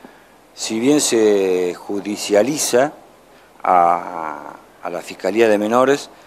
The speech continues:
la verdad es que, eh, cada uno se limita a su trabajo,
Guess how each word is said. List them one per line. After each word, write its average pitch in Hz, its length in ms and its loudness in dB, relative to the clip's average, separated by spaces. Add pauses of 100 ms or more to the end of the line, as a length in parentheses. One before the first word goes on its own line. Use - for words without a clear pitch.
(360)
la 98 160 4
verdad 135 500 6 (100)
es - 140 -6
que, 127 440 0 (220)
eh, 87 640 -12 (460)
cada 120 260 6
uno 131 240 4
se 110 160 0
limita 101 880 2
a 95 40 -2
su - 160 -10
trabajo, 143 540 2